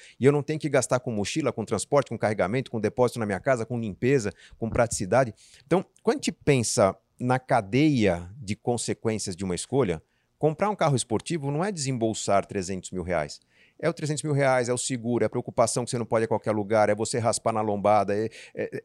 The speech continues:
é, é uma série de chateações que você pode ter, às vezes, que pra uma pessoa que não está preparada pra aquilo pode custar muito mais caro. Por outro lado, se a pessoa sabe dosar suas escolhas ao longo da vida,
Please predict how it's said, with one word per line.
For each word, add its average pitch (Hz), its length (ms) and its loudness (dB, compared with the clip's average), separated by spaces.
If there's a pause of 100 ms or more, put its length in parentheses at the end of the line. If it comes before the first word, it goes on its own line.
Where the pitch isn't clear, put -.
é, - 140 -2
é 175 80 -2
uma 226 240 -2
série 233 320 2
de 175 100 -2
chateações 131 680 -2
que - 40 -18
você 113 180 -4
pode 98 260 -4
ter, 101 200 -2
às 85 100 -2
vezes, 135 300 -2 (280)
que - 120 -10
pra 156 80 -8
uma 151 100 0
pessoa 131 340 0
que 123 140 -4
não 123 80 0
está 113 180 0
preparada 104 400 -2
pra 113 120 -2
aquilo 123 260 -6
pode 135 220 -4
custar 135 280 -6
muito 135 240 -8
mais 151 160 -6
caro. 104 280 -2 (360)
Por 165 140 2
outro 160 220 0
lado, 95 340 2
se - 140 -4
a - 40 0
pessoa 98 480 -2 (240)
sabe 147 460 0
dosar 113 480 0
suas 95 160 -10
escolhas 95 300 -8
ao 95 80 -4
longo 95 120 -6
da 85 120 -4
vida, 113 280 -4